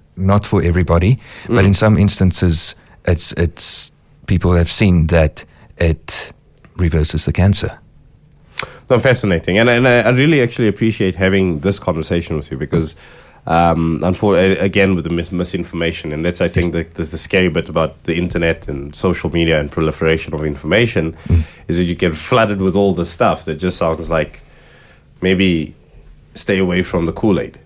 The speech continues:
Speaker 2: you know?
Speaker 1: Definitely.
Speaker 2: And, and, and this here makes sense, uh, from a scientific and a medical perspective.
Speaker 1: Mm-hmm.
Speaker 2: I mean, now, you know, I'm, I'm, in other words, if,
Speaker 1: Okay.
Speaker 2: if anything had to go wrong with me and someone said cannabis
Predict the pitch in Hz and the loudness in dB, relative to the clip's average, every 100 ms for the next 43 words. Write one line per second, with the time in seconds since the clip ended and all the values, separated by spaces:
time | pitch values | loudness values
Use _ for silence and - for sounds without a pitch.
0 | - 76 80 - 80 73 - 87 87 85 | -14 -2 -2 2 2 2 0 0 0 0
1 | 80 82 82 87 85 95 98 95 85 82 | -2 -2 -2 0 2 2 2 2 2 2
2 | - - 73 65 - - 82 80 - 92 | 0 0 -2 -2 -8 -6 -6 -6 -2 -2
3 | 85 - 82 - 98 - - 87 80 82 | 0 -2 -2 -2 -2 -2 0 0 0 -2
4 | - 80 - 85 80 82 73 85 82 82 | -2 -4 0 0 2 0 0 -2 0 2
5 | 90 85 80 - - - - - - _ | 4 4 0 -4 -20 -20 -20 -20 -20 _
6 | - 87 73 82 85 - 85 85 76 - | 0 2 2 0 0 -2 -2 0 -2 -6
7 | - - - - - _ - - _ - | -20 -20 -20 -20 -20 _ -20 -20 _ -20
8 | - - - - _ _ - 107 110 101 | -20 -20 -20 -20 _ _ -2 4 4 4
9 | 95 87 90 101 98 113 113 117 107 - | 2 0 0 -2 2 2 2 2 0 2
10 | 95 95 98 87 - 104 82 80 98 87 | 2 4 4 2 0 0 0 -2 -2 -2
11 | 92 - 98 85 82 | -4 -2 -2 -2 -4